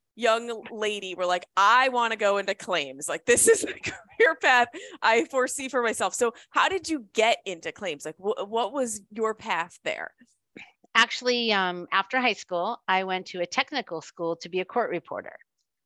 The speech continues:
Speaker 2: Um, it came relatively easy until I got to court, and I found myself sitting on the sideline of The Real Reporter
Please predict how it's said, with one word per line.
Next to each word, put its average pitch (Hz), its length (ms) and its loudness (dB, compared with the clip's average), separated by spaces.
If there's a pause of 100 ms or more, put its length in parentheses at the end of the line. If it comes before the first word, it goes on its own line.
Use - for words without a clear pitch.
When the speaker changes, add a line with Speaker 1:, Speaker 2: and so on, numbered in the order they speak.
(160)
Speaker 2:
Um, 170 720 0 (500)
it 175 140 -4 (160)
came 220 260 2
relatively 214 500 2
easy 196 560 -2 (100)
until 202 300 -2
I 180 80 2
got 175 260 0
to 247 60 -10
court, 196 480 0
and 196 140 -4
I 180 80 0
found 202 360 -2
myself 190 600 0
sitting 220 340 -4
on 226 120 0
the 233 80 -4
sideline 175 640 0
of 170 180 -4
The 175 120 -4
Real 185 200 2
Reporter 156 600 0